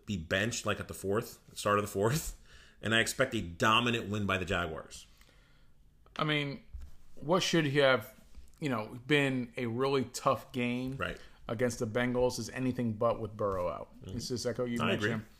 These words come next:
Speaker 2: The Jags are gonna win this game. They continue their tread towards a divisional championship. You know, like I mentioned back in July,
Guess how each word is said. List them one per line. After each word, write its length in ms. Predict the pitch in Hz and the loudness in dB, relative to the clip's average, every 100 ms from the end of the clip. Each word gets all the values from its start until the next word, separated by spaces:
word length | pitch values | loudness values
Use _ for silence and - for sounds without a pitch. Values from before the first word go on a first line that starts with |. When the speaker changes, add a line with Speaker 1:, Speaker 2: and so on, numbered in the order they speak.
| - - - - - - - | -20 -20 -20 -20 -20 -16 -6
Speaker 2:
The 60 | 151 | 6
Jags 280 | 185 180 | 8 10
are 40 | 175 | 8
gonna 160 | 151 | 6
win 120 | 139 135 | 4 2
this 160 | 123 | 0
game. 340 | 123 127 127 120 | 2 2 2 0
They 100 | 117 | -2
continue 520 | 120 113 139 135 131 | -4 -2 -2 0 0
their 260 | 120 113 | 0 -2
tread 520 | 104 - 131 123 120 - | -2 -4 0 2 0 -4
towards 420 | - 120 113 - | -4 -2 -2 -4
a 100 | 117 | -6
divisional 540 | 107 104 120 113 110 | -6 -4 -4 -2 -6
championship. 840 | 104 127 127 123 120 110 123 113 - - - - - - - - | -4 -4 -4 -4 -4 -4 -4 -6 -10 -20 -20 -20 -20 -20 -20 -4
You 140 | 208 | 2
know, 140 | 175 151 | 4 6
like 180 | 156 | 6
I 80 | 147 | 6
mentioned 420 | 139 135 120 123 | 4 2 0 0
back 200 | 117 113 | 0 0
in 80 | 117 | -2
July, 560 | 101 104 117 117 117 | -2 2 4 4 2